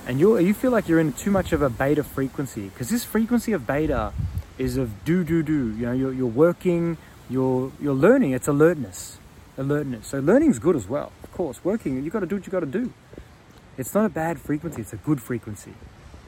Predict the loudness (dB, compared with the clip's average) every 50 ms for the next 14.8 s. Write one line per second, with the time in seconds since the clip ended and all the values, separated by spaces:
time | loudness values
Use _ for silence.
0 | -14 -10 -10 -10 -8 -8 -8 -6 -4 -4 -6 -4 -8 -10 -6 -2 -2 0 0 0
1 | -2 -4 -6 -10 -16 -18 -20 -20 -20 -20 -20 -20 -20 -20 -20 -20 -12 -10 -8 -8
2 | -8 -10 -12 -8 -8 -6 -6 -6 -8 -10 -10 -10 -12 -14 -14 -14 -10 -12 -10 -12
3 | -12 -16 -18 -20 -20 -20 -20 -20 -20 -20 -20 -20 -20 -20 -20 -20 -14 -8 -4 -2
4 | 0 2 4 4 4 4 2 2 0 0 0 0 2 0 0 0 0 -2 -2 -4
5 | -6 -6 -6 -6 -6 -6 -4 -2 -2 -2 -2 -4 -6 -10 -10 -8 -6 -4 -4 -4
6 | -4 -8 -14 -20 -20 -20 -20 -20 -18 -10 -10 -4 2 4 6 6 6 6 6 4
7 | 2 0 -4 -8 -16 -20 -18 -18 -18 -16 -14 -14 -16 -16 -16 -20 -20 -20 -18 -12
8 | -6 -4 -4 -2 -2 -4 -6 -6 -4 -4 -2 0 0 2 2 2 4 4 4 4
9 | 4 2 0 -2 -4 -6 -6 -6 -4 -2 -4 -4 -4 -4 -4 -2 -2 -2 0 0
10 | -2 -2 -4 -6 -8 -8 -4 -2 -2 -2 -2 -2 -4 -4 -4 -4 -2 -2 -2 -2
11 | -2 -2 -4 -4 -4 -6 -6 -4 -4 -4 -4 -4 -2 -2 -2 -2 -2 -2 -2 -4
12 | -4 -4 -4 -4 -4 -6 -6 -6 -8 -6 -6 -6 -8 -6 -4 -4 -4 -4 -4 -4
13 | -2 -4 -4 -6 -10 -16 -18 -16 -16 -10 -4 -2 0 4 4 4 4 4 2 0
14 | -2 -2 -4 -4 -4 -4 -4 -4 -4 -6 -8 -6 -6 -6 -6